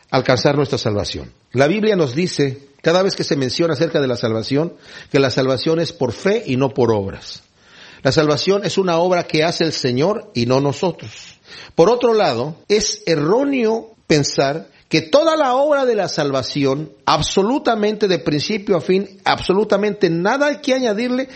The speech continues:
es completamente de Jesucristo, que la persona no interviene absolutamente para nada. Y ese es un pensamiento muy generalizado.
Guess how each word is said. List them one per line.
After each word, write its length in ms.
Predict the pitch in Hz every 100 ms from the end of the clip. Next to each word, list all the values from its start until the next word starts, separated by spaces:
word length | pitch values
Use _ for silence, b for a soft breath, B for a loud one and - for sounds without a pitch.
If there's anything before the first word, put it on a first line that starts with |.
| B
es 140 | 196 -
completamente 800 | 196 175 214 208 190 208 196 196
de 120 | 165
Jesucristo, 640 | 139 123 131 156 147 - 117
que 160 | 185
la 220 | 196 180 175
persona 480 | 190 - 254 269
no 140 | 247 254
interviene 680 | 262 247 196 196 233 247
absolutamente 720 | 233 - 185 214 180 185 190 175
para 240 | 147 131
nada. 240 | 135 135 123
Y 80 | 175
ese 140 | 202
es 80 | 214
un 120 | 254
pensamiento 640 | 240 202 - 156 202 202 175
muy 180 | 175 262
generalizado. 880 | 208 180 156 131 117 226 160 -